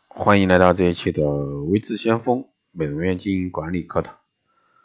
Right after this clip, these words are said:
那今天呢，给大家来聊一下美容院啊，为什么做不大？那纵观国内美容行业的企-，企业啊，虽然说风风火火啊，创九州，但是呢，年销售啊，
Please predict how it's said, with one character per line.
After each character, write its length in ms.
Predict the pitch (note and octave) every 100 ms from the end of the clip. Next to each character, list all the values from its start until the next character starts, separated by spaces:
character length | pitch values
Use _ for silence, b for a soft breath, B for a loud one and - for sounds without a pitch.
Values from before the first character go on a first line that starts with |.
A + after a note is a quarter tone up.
| _ _
那 280 | - G2+ G2
今 160 | G2 B2+
天 120 | C3
呢， 200 | C3 C3+
给 100 | -
大 100 | D#2+
家 100 | E2
来 120 | F2+ E2+
聊 220 | D#2 E2
一 40 |
下 260 | - F#2+ F2 E2 D#2 E2 _ -
美 100 | E2
容 160 | D#2+
院 180 | A#2 C#3
啊， 260 | - D2+ D2+
为 100 | F2
什 140 | -
么 120 | E2+
做 160 | E2 F#2
不 100 | -
大？ 300 | B2 B2 _ _ _ _ _ _ _ _ _
那 80 | C3+
纵 160 | C#3 C#3
观 200 | C#3+ C#3
国 140 | B2+
内 140 | C3+
美 100 | A2+
容 140 | F#2+ A2
行 160 | F#2+ G2
业 60 |
的 100 | G2+
企-， 280 | F2+ - - _ _
企 240 | - E2 F2+
业 120 | A2
啊， 140 | D#3+
虽 160 | - G#2
然 80 | F#2
说 260 | G#2 G2+
风 200 | G2+ A2
风 180 | G#2+ A2
火 200 | - G2
火 140 | -
啊， 200 | F#2 D3 -
创 240 | - F#2
九 100 | - -
州， 240 | - F2 -
但 140 | A#2+
是 100 | B2
呢， 140 | G#2+ G2+
年 220 | F#2 G2
销 160 | B2 C3
售 200 | D3 C3
啊， 260 | G2 F2+